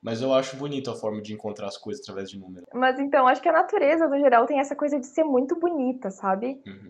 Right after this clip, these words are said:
Speaker 2: E olhando, a gente já percebe isso. Só que a matemática é um jeito de escrever o que, que você tá vendo ali na natureza. Então, naturalmente, ela vai ser bonita, sabe? Porque ela tá escrevendo a natureza. Se a natureza é bonita, ela também vai ser bonita. Ela
Speaker 1: Ah,
Speaker 2: vai chegar
Speaker 1: sim.
Speaker 2: em resultados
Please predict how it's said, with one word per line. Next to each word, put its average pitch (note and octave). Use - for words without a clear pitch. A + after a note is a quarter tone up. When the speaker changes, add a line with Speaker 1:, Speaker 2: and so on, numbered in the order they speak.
Speaker 2:
E B3+
olhando, E4
a A#4
gente A4+
já G#4
percebe F4+
isso. A#3+
Só D4
que D#4
a C#4
matemática C#4
é D4
um D#4+
jeito A3+
de D#4
escrever C#4+
o A#3+
que, A3
que -
você B3+
tá B3+
vendo A#3+
ali B3
na A#3+
natureza. A#3+
Então, B3
naturalmente, G4
ela C4+
vai D4+
ser D#4+
bonita, C#4
sabe? G#3+
Porque -
ela F4+
tá A4+
escrevendo A4
a A#4
natureza. C#4+
Se B3
a C#4
natureza D4
é C#4+
bonita, D4
ela B3+
também G4
vai E4
ser B3
bonita. A#3
Ela A3
Speaker 1:
Ah, -
Speaker 2:
vai C4+
chegar A#3+
Speaker 1:
sim. C#4
Speaker 2:
em C#4
resultados A#3